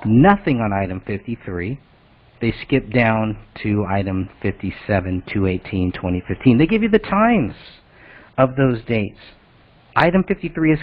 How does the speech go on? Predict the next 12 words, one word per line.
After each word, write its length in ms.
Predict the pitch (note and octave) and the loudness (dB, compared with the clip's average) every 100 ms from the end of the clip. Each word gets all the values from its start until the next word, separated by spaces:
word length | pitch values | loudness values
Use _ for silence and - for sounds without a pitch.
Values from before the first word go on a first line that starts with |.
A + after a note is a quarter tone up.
| - | -4
completely 1120 | D#3+ D3+ - - D3 F3 F#3+ C#3+ A#2+ G2 D2+ - _ _ _ _ - _ - _ _ | -4 -4 -8 -8 -4 -2 -2 0 0 -2 -6 -16 _ _ _ _ -20 _ -20 _ _
out 320 | B2 D3 B2 - - - | 2 2 0 -10 -20 -8
of 200 | G#2+ F#2+ | -8 -6
this 200 | G2 E2+ - - _ _ _ - | -8 -8 -14 -20 _ _ _ -6
so 160 | A2+ G2+ | -4 -2
far. 320 | A2 F#2+ - - _ _ _ _ _ _ _ _ - - - - - _ - A#2+ | 0 0 -2 -8 _ _ _ _ _ _ _ _ -20 -20 -20 -20 -20 _ -16 -2
That 300 | C#3+ G3+ F#3+ - - A#2 | 2 2 0 -10 -20 -2
bothers 480 | B2+ A2+ G#2 F#2+ - | 2 2 0 -10 -12
me 180 | F2+ F2 | -14 -14
too. 180 | - F#2+ - _ _ _ _ - _ _ _ _ _ _ _ _ _ - _ _ _ _ _ _ | -12 -14 -14 _ _ _ _ -20 _ _ _ _ _ _ _ _ _ -20 _ _ _ _ _ _
Why? 640 | - B2 B2 F3 G#3 - - - _ _ _ _ _ _ | -16 -6 -2 2 2 0 -8 -20 _ _ _ _ _ _
If 140 | - | -2